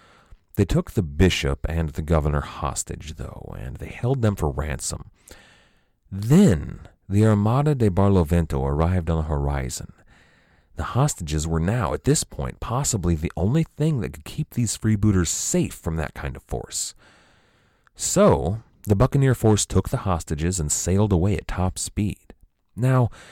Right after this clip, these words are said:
here's where the problem for Vaughn comes in. While that privateer fleet had been flying French colors and under a French commander, two of the ships among them were crewed and captained by Englishmen.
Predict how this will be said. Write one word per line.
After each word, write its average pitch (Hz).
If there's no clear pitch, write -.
here's 165
where 120
the 92
problem 87
for 80
Vaughn 71
comes -
in. -
While 131
that 143
privateer 120
fleet 90
had 95
been 92
flying 82
French 82
colors -
and 87
under 101
a 92
French 104
commander, 92
two 185
of 190
the 127
ships -
among 85
them 76
were 76
crewed 120
and 101
captained 98
by 78
Englishmen. 87